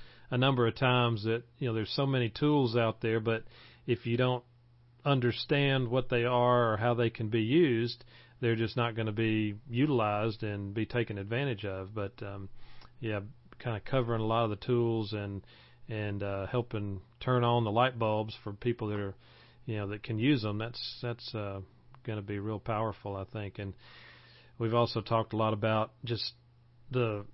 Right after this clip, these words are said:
the impact of video itself and how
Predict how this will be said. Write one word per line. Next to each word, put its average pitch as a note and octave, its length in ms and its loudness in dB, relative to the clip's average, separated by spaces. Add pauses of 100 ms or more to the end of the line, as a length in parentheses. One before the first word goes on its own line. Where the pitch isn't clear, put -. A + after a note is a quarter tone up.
the C3 160 -6
impact B2+ 500 4
of G#2 220 -2
video A#2 640 4
itself A#2+ 640 0 (120)
and G#2+ 120 -4
how G#2+ 420 -4